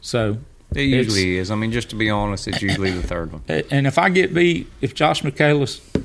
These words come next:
Speaker 1: takes me behind the woodshed one night, I'm gonna shake his hand because he deserved it that night. So, I mean, you know, I think if we get more of that,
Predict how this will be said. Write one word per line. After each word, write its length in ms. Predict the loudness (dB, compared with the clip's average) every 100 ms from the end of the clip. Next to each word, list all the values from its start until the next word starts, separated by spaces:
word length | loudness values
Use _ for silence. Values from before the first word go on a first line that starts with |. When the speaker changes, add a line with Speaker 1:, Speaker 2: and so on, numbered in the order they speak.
| 0
Speaker 1:
takes 280 | 0 2
me 100 | 0
behind 340 | 2 2 0 2
the 60 |
woodshed 580 | 2 0 0 0 2 0
one 180 | -2 0
night, 300 | 0 -2 -4 -12 _ _ -20 _ _ _ _ -6
I'm 120 | -2
gonna 80 | -2
shake 320 | -2 -2 -2
his 140 | -4
hand 400 | -2 -2 0 -2
because 560 | -4 -6 -6 -6 -8 -18 -20 _ -8
he 140 | -4
deserved 440 | 0 2 2 2 0
it 80 | -2
that 200 | -2 0
night. 280 | -2 -4 -10 -20 -20 -20 -20 -20 -20 -20 _ _ -20 -14
So, 380 | -2 0 2 0
I 40 |
mean, 360 | 2 2 2 0
you 120 | 0 4
know, 120 | 4
I 80 | 4
think 260 | 4 4
if 40 | 4
we 100 | 4
get 140 | 4
more 240 | 4 4 6
of 60 |
that, 500 | 6 6 4 2 -6